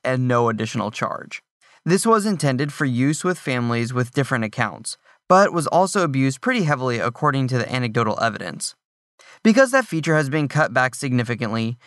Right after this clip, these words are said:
now you're only allowed one other free Prime account in your household. This is still helpful because you can have multiple accounts in order to keep gifts secret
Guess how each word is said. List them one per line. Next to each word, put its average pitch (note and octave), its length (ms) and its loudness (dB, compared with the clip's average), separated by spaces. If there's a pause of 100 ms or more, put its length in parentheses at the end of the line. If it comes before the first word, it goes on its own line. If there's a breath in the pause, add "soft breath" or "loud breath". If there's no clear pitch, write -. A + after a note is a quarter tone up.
(100)
now D#3+ 140 0
you're G#3 300 4
only D#3 180 2
allowed B2+ 440 2
one E3 260 2
other C3+ 280 0
free C3+ 440 -2
Prime C3+ 320 -2
account B2 400 0
in C3 120 0
your A#2+ 140 4
household. A#2 600 -2 (520 loud breath)
This F#3+ 180 2
is A#3+ 140 0
still A3+ 220 4
helpful C3 420 2
because D#3+ 400 0
you F#3 80 -4
can G3 100 0
have F3 140 0
multiple D#3 420 0
accounts B2+ 460 -4
in C#3 100 -2
order C#3+ 260 0
to C3 120 -6
keep B2 260 -4
gifts C3 220 -2
secret C#3 520 -2